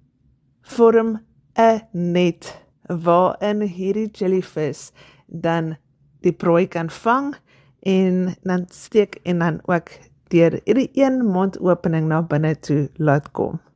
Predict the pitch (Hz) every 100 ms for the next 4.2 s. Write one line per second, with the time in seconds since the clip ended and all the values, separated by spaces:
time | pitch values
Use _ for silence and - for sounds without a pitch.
0 | _ _ _ _ _ _ _ _ _ _
1 | - 214 190 196 220 - 254 - 339 -
2 | _ _ _ _ _ 247 240 226 - 226
3 | 220 - 208 220 - - 294 311 - 180
4 | 160 160